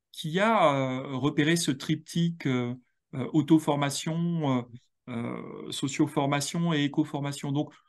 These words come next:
euh, très modestement, je ne fais que me, m'inscrire dans un courant qui, euh, vise à avoir une vision plus systémique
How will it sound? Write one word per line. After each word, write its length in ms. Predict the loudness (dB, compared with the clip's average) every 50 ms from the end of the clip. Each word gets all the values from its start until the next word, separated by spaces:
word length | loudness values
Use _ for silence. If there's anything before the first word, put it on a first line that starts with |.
| _ _ _ _ _ -6
euh, 100 | -6 -6
très 220 | -2 0 2 4
modestement, 720 | 6 6 6 6 6 4 4 2 2 4 4 2 2 0 0
je 100 | 0 0
ne 120 | -2 -2
fais 220 | -2 -2 -4 -4 0
que 140 | 4 4
me, 460 | 4 6 4 4 4 4 4 2 2 2
m'inscrire 880 | 2 2 2 2 0 -2 -6 -6 -4 -2 0 2 2 0 0 -2 -6 -8 _ _ _ _ _ _ -4
dans 240 | -2 0 0 2 0
un 80 | 0 0
courant 500 | 0 -2 0 2 2 2 4 4 2 0
qui, 480 | 0 -4 -6 -4 -2 -2 0 2 2
euh, 160 | 2 2 2
vise 460 | 2 2 2 4 4 4 2 0 -2 -4 -10 _ _ _ _ -6
à 140 | -2 0 2
avoir 260 | 2 4 4 4 2
une 80 | 2 0
vision 280 | 0 0 0 -2 -2 -2
plus 140 | -4 -6 -6
systémique 800 | -6 -4 -4 -4 0 2 4 4 6 4 2 0 -2 -8 -18